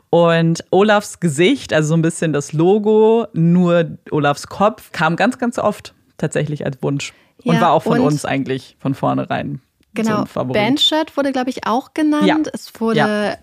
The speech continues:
Speaker 2: Perde, Perde wurde genannt. Es wurden damals auch ganz viel Zimtschnecken und solche Sachen genannt.
Speaker 1: Oh ja,
Speaker 2: Und wir
Speaker 1: das wollen
Speaker 2: haben
Speaker 1: wir auch
Speaker 2: uns
Speaker 1: irgendwann noch mal machen. <laughs>
Speaker 2: Genau, wir haben uns nämlich mehrere Sachen auch überlegt, wollten jetzt aber auch erstmal gerade zum Start erstmal nur ein paar kleine Stücke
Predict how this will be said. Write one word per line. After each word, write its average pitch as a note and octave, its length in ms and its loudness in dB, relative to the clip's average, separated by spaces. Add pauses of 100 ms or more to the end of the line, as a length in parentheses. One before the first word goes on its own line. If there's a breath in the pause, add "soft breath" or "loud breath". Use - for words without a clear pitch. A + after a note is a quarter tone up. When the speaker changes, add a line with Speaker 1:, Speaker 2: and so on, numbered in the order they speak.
Speaker 2:
Perde, A3+ 240 -6
Perde A#3+ 340 -4
wurde A#3+ 140 -2
genannt. A3+ 200 -4
Es - 40 -10
wurden A3 80 -4
damals G#3+ 240 -4
auch - 220 -8
ganz A3 160 -4
viel G#3+ 140 -6
Zimtschnecken C#4 800 -4
und B3+ 160 -2
solche C#4+ 280 -4
Sachen B3 280 -2
genannt. F3 340 2
Speaker 1:
Oh - 20 0
ja, D3 460 0
Speaker 2:
Und A#3 240 0
wir - 120 -4
Speaker 1:
das A3 160 2
wollen G3+ 100 4
Speaker 2:
haben A3+ 100 2
Speaker 1:
wir F#3 80 4
auch D#3+ 60 0
Speaker 2:
uns E3 80 0
Speaker 1:
irgendwann D3+ 260 0
noch C#3 100 -2
mal C#3 140 -2
machen. C3 260 -6 (120)
<laughs> - 120 -6
Speaker 2:
Genau, A3 260 0
wir A3 60 -2
haben G#3 80 -2
uns A3 140 -4
nämlich A3+ 180 -4
mehrere A3+ 380 -2
Sachen A3 280 -4
auch F#3+ 140 -4
überlegt, G3+ 720 -4
wollten G#3+ 220 -4
jetzt G#3 160 -6
aber G#3 100 -4
auch G3+ 100 -6
erstmal G3+ 320 -8
gerade G3 260 -8
zum F#3+ 220 -6
Start G#3 960 -4
erstmal G3 260 -8
nur G3 120 -4
ein F#3 180 -8
paar F4 240 -6
kleine C4+ 240 -6
Stücke B3+ 500 -8